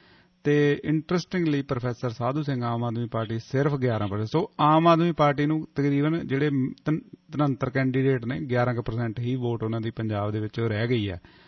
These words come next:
ਤੇ ਉਸ ਤੋਂ ਬਾਅਦ ਫਤਿਹਗੜ੍ਹ, ਅਹ, ਸਾਹਿਬ ਦੇ ਆਪਾਂ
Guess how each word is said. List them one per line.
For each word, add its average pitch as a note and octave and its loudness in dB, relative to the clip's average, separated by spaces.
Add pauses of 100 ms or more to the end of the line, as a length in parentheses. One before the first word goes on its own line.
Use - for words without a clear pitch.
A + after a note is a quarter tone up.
(520)
ਤੇ F3 2 (500)
ਉਸ D#3+ 0
ਤੋਂ - 0
ਬਾਅਦ E3+ 6
ਫਤਿਹਗੜ੍ਹ, D#3+ 2
ਅਹ, D3 -2
ਸਾਹਿਬ D3 0
ਦੇ D3+ 4
ਆਪਾਂ C3+ 0